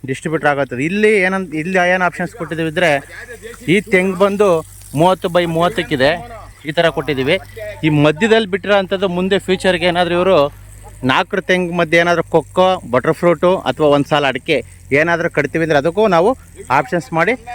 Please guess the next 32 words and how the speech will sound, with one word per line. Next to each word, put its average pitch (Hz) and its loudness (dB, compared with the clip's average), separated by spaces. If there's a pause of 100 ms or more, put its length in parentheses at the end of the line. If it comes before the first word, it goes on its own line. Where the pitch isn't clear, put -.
(220)
ಬಿಟ್ಟಿರೋ 156 2
ಅಂಥದ್ದು. 123 -2 (480)
ಬೇಕು 214 2
ಅಂದರೆ 202 -2
ನೀವು 185 -2
ಮುಂದೆ 185 2 (440)
ಯೂಸ್ 165 0
ಮಾಡ್ಕೊಳ್ಳೋ 139 0
ಅಂಥದ್ದು. 113 -6 (320)
ನೋಡಿ, 139 2
ರೆಡಿಸಿಂಗ್ 147 -2
ಕಾನ್ಸೆಪ್ಟ್ 147 -2
ಅಂದರೆ 165 0
ಅಲ್ಲಿಂದ 165 -2 (260)
ನಮಗೆ 151 0 (1120)
ಸಿಕ್ಸ್ಟಿ 156 -4
ತ್ರೀ 180 0
ಇದೆ, 139 4 (100)
ಫಸ್ಟು 156 -2
ಸಿಕ್ಸ್ಟಿ 170 -6
ತ್ರೀ 175 2
ಎಮ್ 151 -2
ಎಮ್ 123 -2
ಇದೆ, 143 0 (520)
ಅಲ್ಲಿಂದ 156 -2
ಇಲ್ಲಿ 156 0
ಫಿಫ್ಟಿ 143 -4
ಕನ್ವರ್ಟ್ 143 0
ಆಗುತ್ತೆ, 110 -2 (440)
ಫಿಫ್ಟಿಯಿಂದ 190 0 (360)
ನಮಗೆ 160 -2 (1120)
ಫಾರ್ಟಿ 165 -2